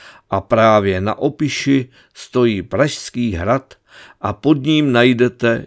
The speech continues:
i ulici na Opiši. V geomorfologickém názvosloví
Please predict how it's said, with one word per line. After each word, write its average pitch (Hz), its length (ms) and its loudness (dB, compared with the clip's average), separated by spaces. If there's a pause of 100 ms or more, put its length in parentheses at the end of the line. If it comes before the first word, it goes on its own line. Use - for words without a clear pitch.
(120)
i - 200 -2
ulici 208 560 -2
na 113 200 -2
Opiši. 107 680 -10 (960)
V 113 140 -12
geomorfologickém 139 1300 0
názvosloví 110 960 -2